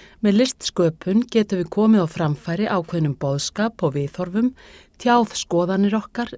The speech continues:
veitt tilfinningum útrás og sýnt gleði og sorg. Í þessum kafla skoðum við ólík listform og veltum fyrir okkur áhrifamætti listarinnar, hvort hún eigi alltaf rétt á sér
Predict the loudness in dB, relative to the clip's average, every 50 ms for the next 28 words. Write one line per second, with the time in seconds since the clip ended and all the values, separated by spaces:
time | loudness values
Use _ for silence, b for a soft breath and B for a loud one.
0 | -6 -4 -2 -2 -4 -6 -8 -4 -2 0 0 -2 0 2 4 4 4 4 2 -2
1 | -4 -4 -2 -2 -4 -4 -4 -6 -6 -4 -4 -4 -6 -8 -12 b b b b b
2 | -2 -2 0 0 0 -2 -2 -4 -10 -8 -4 -2 0 0 0 0 -2 -4 -6 -8
3 | -8 _ _ _ -6 -6 -6 -4 -4 -6 -6 -6 -6 -10 _ _ -20 -20 -20 -20
4 | _ _ _ b b b b b b b b b b b b b b b b b
5 | -6 -4 0 2 0 0 2 0 0 0 0 0 -2 -2 -2 -2 -4 -4 -2 -2
6 | -4 -4 -2 2 2 2 2 2 2 0 0 0 -2 -2 -2 0 0 2 2 2
7 | 0 0 -2 -4 -6 -6 -6 -6 -10 -8 -4 -2 -2 0 0 -2 -2 0 -2 0
8 | 0 0 -2 -2 -6 -6 -4 -4 -4 -4 -2 -2 -2 0 -2 -2 -4 -4 -6 -6
9 | -6 -6 -4 -4 -4 -2 -2 -2 -2 -2 -4 -4 -2 0 2 2 2 0 -2 -4
10 | -4 -4 -2 -2 -2 -4 -4 -4 -4 -4 -2 -2 -2 -4 -4 -6 -10 B B B
11 | B B B B B B B -2 0 0 0 0 -2 -2 0 0 0 2 0 0
12 | -2 -2 -4 -6 -8 -6 -4 -6 -6 -6 -10 -14 -12 -10 -8 -6 -6 -6 -4 -4
13 | -4 -4 -4 -6